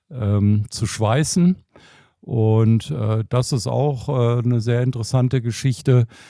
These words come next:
Ähm, da gibt's auch Vorschriften, die unter anderem in der Richtlinie auch in unserer Expertise stehen. Äh, wenn man die Ladung auf diese Weise sichern will,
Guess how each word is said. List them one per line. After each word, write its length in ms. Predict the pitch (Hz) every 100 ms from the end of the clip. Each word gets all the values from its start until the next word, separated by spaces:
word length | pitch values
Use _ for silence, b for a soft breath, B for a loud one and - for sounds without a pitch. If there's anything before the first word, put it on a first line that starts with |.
| B _ 185
Ähm, 580 | - 107 107 110 107 107
da 100 | 113
gibt's 220 | 113 -
auch 160 | 131 117
Vorschriften, 720 | - 147 - 143 135 - 127
die 180 | 117 117
unter 420 | - - 120 123
anderem 260 | 113 113 117
in 120 | 117
der 120 | 113
Richtlinie 480 | 104 120 - 113 117
auch 320 | 101 104 113
in 140 | 127 110
unserer 260 | 113 107
Expertise 640 | 113 - - 107 - 143 143
stehen. 480 | - 135 127 127 120 B B B -
Äh, 360 | 117 107 107 101
wenn 160 | 117
man 280 | 131 127 123
die 120 | 120
Ladung 460 | 117 117 147 139 135
auf 180 | 127 -
diese 260 | 135 131
Weise 300 | 117 113 110
sichern 460 | 104 139 160 147 139
will, 480 | 147 151 147 180